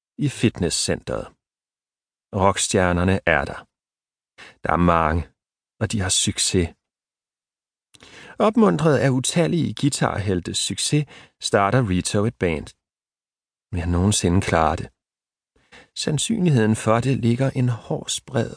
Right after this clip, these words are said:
over nul. Ligesom så mange andre havner han formentlig på de mislykkede musikeres kirkegård.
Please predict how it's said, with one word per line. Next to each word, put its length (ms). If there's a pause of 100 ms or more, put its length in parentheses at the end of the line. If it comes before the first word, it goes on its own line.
(120)
over 260
nul. 280 (1300)
Ligesom 280
så 120
mange 300
andre 420 (100)
havner 340
han 180
formentlig 600
på 120
de 100
mislykkede 640
musikeres 640
kirkegård. 640